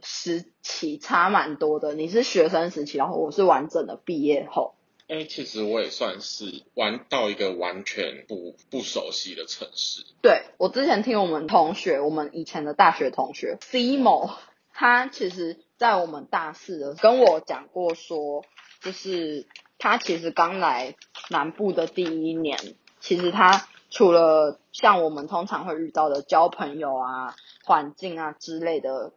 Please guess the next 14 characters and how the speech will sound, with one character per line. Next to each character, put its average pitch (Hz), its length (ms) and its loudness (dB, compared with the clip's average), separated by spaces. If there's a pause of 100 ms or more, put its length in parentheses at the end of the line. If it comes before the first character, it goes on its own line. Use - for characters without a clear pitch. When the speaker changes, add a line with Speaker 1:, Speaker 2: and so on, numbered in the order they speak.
Speaker 1:
处 147 360 -6
境 175 220 -6
以 139 220 -8
外， 143 320 6 (340)
其 175 160 4
实 180 60 4
他 202 180 8
对 185 260 4
于 147 160 -2 (120)
环 160 460 0
境、 180 280 -4
气 190 340 -4
候 185 240 4
跟 151 500 -6